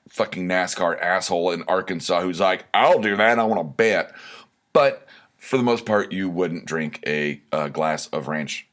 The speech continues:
dressing like you would milk. So, no, salad is not a cereal. Fuck that stupid thing to even say to me.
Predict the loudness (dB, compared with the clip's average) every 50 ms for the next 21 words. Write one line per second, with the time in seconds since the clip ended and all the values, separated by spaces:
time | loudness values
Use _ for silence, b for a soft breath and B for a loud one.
0 | _ _ -6 -4 -4 -4 -4 -6 -6 -6 -6 -6 -8 -6 -6 -6 -6 -8 B B
1 | B B B B -2 -2 -2 -2 -6 -16 _ _ -4 0 2 2 2 2 2 0
2 | -4 -8 _ -2 0 2 2 2 2 -2 -4 B B B -4 0 0 2 2 2
3 | 0 0 0 0 0 0 0 -2 -2 0 0 0 0 -2 -4 B B B B B
4 | -4 0 0 0 2 0 -2 0 0 0 -2 -4 -12 -12 -8 -8 -8 -4 -2 -2
5 | -2 -2 -2 -6 -4 -4 -4 -2 -4 -4 -6 -6 -6 -4 -2 -2 0 0 0 -2
6 | -2 -2 -4 -4